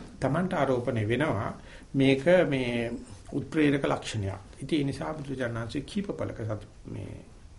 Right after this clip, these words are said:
සූත්‍ර පිටකයේ මේ වගේ ඇසුරු කළ යුතු ඇසුරු කරන වටිනා,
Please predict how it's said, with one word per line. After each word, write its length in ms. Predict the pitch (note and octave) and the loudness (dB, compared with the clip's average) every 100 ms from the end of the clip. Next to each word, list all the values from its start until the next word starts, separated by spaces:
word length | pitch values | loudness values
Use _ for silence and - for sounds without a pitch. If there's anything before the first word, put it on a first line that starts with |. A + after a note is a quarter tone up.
| - - - - | -20 -20 -18 -18
සූත්‍ර 380 | - - G3+ - | -4 0 2 2
පිටකයේ 680 | - C3 D#3+ D3+ F#2+ G2 C#3 C4+ - - - | 2 0 2 2 4 2 2 0 -4 -14 2
මේ 200 | C3 C#3+ | 4 6
වගේ 280 | C#3 D#3+ D3+ | 4 0 0
ඇසුරු 340 | B2+ B2 D#3 | 0 2 2
කළ 180 | D#3 B2+ | 2 2
යුතු 300 | A#2 C3+ - | 4 2 4
ඇසුරු 300 | F#3 C#3+ D3+ | 4 4 2
කරන 240 | C3+ C#3 B2 | 2 2 2
වටිනා, 540 | G#2+ A#2 - E3 G3+ | 4 4 4 4 4